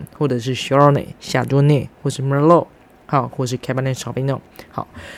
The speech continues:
那今天要讲的这个 Central Valley 呢，它这个是大产区嘛，那其实下面还有几个子产区，分别像是 Maple Valley，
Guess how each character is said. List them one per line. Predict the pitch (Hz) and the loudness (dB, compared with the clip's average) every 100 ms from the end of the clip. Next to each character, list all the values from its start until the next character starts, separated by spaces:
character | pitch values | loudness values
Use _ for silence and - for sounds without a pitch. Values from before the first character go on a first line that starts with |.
| - - - | -20 -8 2
那 | 226 | 4
今 | 214 220 | 6 6
天 | 226 | 6
要 | 226 | 6
讲 | 175 139 | 6 4
的 | 139 | 2
这 | 156 | 4
个 | 147 | 4
Central | 131 143 139 135 | 2 -4 -2 0
Valley | 139 143 131 - | 2 0 -2 -6
呢， | 76 71 | -12 -12
它 | - 143 | -4 -2
这 | 147 | 0
个 | 131 | -2
是 | 139 | -4
大 | 127 143 127 | -4 -4 -4
产 | - 113 | -8 -12
区 | - 127 | -10 -8
嘛， | 117 | -8
那 | 135 | -8
其 | 135 135 | -6 -8
实 | 127 | -6
下 | 143 | -4
面 | 139 | -4
还 | 127 | -4
有 | 131 | -4
几 | 127 120 | -4 -4
个 | 120 | -6
子 | - 135 135 | -4 -4 -2
产 | 143 123 | -2 -4
区， | - 131 | -6 -6
分 | 139 139 | -4 -6
别 | 123 | -6
像 | 113 131 | -6 -8
是 | 127 | -6
Maple | 131 135 139 135 127 | -4 -2 0 -2 -2
Valley， | 131 131 117 | 0 2 0